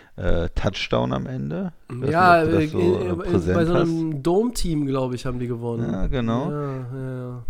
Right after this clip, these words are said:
Speaker 1: Und, äh, sie, sie bringen ja eine Menge Leute auch wieder, äh, wieder mit. Äh, ich fange mal mit der Offense an. Äh, der Quarterback bleibt derselbe, der Running Back, äh,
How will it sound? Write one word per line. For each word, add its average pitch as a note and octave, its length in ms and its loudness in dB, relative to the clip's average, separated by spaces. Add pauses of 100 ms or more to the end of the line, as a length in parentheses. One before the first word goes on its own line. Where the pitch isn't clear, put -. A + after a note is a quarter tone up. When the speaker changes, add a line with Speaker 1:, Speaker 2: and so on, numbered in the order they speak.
(140)
Speaker 1:
Und, A2 560 0
äh, G#2 380 2 (1040)
sie, A2 220 -4 (140)
sie A2 140 -4
bringen A#2 260 0
ja C3+ 80 4
eine B2 100 4
Menge A#2+ 220 4
Leute A2+ 320 4
auch G#2 120 -4
wieder, G2 760 2
äh, F#2 140 -6
wieder F#2+ 180 -2
mit. F2+ 240 -4
Äh, F#2 260 -6
ich - 140 -10
fange C#3+ 120 2
mal C3+ 40 2
mit B2+ 160 0
der F#2 100 2
Offense A2+ 360 -2
an. B2 300 0 (400)
Äh, A2 300 6
der G2+ 200 2
Quarterback G2 580 4
bleibt G#2 260 6
derselbe, B2+ 540 6
der F#2+ 140 6
Running G2 360 4
Back, G2 340 0 (140)
äh, G2 360 2